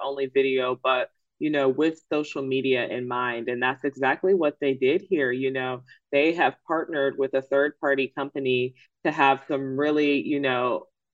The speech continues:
nice animations and just really high quality video that they're doing. The Bills are an extremely popular team. A lot of people outside of Buffalo are big Bills supporters,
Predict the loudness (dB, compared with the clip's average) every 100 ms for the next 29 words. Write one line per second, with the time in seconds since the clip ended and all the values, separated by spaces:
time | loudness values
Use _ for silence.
0 | -12 -4 0 2 4 2 0 -8 -6 -2
1 | 0 0 0 -4 -4 -4 -4 -4 0 -2
2 | -2 -8 -20 _ 0 4 4 2 0 0
3 | 0 -4 -2 0 0 -2 -6 -6 -2 0
4 | 0 -2 -4 -4 0 0 0 -2 -8 _
5 | -10 -4 0 0 0 -4 -6 -8 -6 -4
6 | -4 0 -2 -2 -8 -8 -8 -4 -4 -4
7 | -12 -10 0 2 2 0 -2 0 0 -2
8 | 0 0 0 0 -2 -2 -2 -2 -2 -2
9 | -4 -4 -6 -6 -12 -4 -2 -2 -4 -6